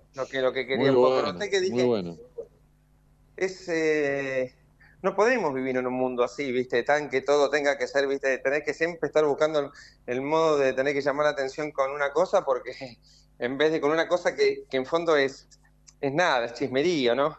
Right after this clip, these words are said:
Speaker 2: Claro, totalmente.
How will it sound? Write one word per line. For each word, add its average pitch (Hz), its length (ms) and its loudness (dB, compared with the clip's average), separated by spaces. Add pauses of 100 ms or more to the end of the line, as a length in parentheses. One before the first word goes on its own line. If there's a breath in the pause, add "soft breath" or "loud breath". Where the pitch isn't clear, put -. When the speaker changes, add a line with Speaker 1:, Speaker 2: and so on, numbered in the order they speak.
(960)
Speaker 2:
Claro, 82 340 -4 (400)
totalmente. 92 640 -2